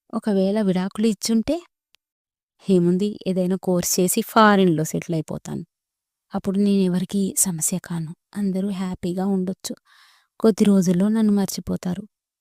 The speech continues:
కాకపోతే మా నాన్న బాధపడతాడు. ఇప్పుడు ఈ డెసిషన్ తీసుకున్నది కూడా మా నాన్న హెల్త్ గురించే. ఎందుకంటే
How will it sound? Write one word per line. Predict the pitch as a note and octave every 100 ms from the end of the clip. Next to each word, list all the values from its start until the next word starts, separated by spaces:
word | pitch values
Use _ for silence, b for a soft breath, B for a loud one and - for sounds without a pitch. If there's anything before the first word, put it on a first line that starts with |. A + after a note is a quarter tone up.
| _ _ _ _ _
కాకపోతే | F3+ E3+ - G3+ - A3 A3
మా | G3+ G3+
నాన్న | G3 G3
బాధపడతాడు. | G#3 F#3+ F3+ F3 E3 - G3 - _ -
ఇప్పుడు | G#3+ A3+ G#3
ఈ | F3+
డెసిషన్ | F#3+ F#3 G3+ A3 G3+
తీసుకున్నది | G3 - F#3+ F#3+ F3+ -
కూడా | F#3+ F#3 - -
మా | G3+
నాన్న | F#3 F#3 F#3
హెల్త్ | F#3 F#3 F3
గురించే. | F#3 F#3 F3+ - - B B B B B -
ఎందుకంటే | F#3 F#3+ G#3+ G3 G#3+